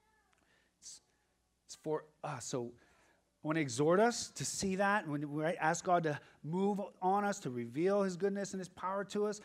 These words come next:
that we would rejoice, that we would exult at the soul level, right? That our, th-, this is what has to happen. We can come in and sing songs and clap, and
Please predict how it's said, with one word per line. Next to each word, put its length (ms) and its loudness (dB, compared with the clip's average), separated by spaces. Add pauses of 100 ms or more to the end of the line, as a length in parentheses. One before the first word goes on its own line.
(260)
that 200 4
we 220 2
would 500 4
rejoice, 760 2
that 140 0
we 140 0
would 160 4
exult 440 2
at 140 -4
the 100 0
soul 800 4 (400)
level, 640 6 (220)
right? 240 2
That 100 4
our, 160 6 (380)
th-, 100 -14 (220)
this 200 -2
is 120 0
what 100 8
has 200 4
to 60 -2
happen. 360 0 (560)
We 180 2
can 80 0
come 200 -2
in 120 2
and 100 -4
sing 220 -4
songs 380 -4
and 100 -12
clap, 360 2
and 80 -12